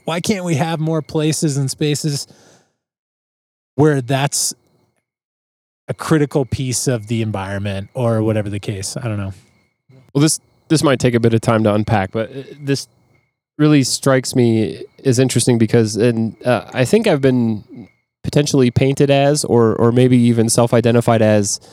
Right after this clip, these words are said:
Speaker 2: somebody who is in some way against the subjective experience, uh, or, or views it negatively. And I think, I think I'd modify that to say that I have great, um,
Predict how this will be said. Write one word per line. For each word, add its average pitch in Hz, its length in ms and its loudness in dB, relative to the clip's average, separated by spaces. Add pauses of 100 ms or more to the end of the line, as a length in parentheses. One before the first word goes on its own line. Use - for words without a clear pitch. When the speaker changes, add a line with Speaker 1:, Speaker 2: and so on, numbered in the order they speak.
(540)
Speaker 2:
somebody 131 320 2
who 120 200 4
is 113 220 2
in 107 140 0
some 120 300 -2
way 110 220 4
against 107 840 -2
the 120 100 0
subjective 120 560 0
experience, 123 680 -2 (680)
uh, 110 180 4
or, 104 720 2
or - 60 -16
views 127 480 0
it 120 100 2
negatively. 127 720 2
And 113 380 0 (220)
I 123 80 2
think, 175 340 0 (1400)
I 117 40 -8
think - 180 -4
I'd 131 160 2
modify 135 440 0
that 110 320 -2
to 120 100 -6
say 117 220 0
that 113 140 0
I 113 160 0
have 110 400 -4 (400)
great, 139 540 0 (1500)
um, 104 320 -12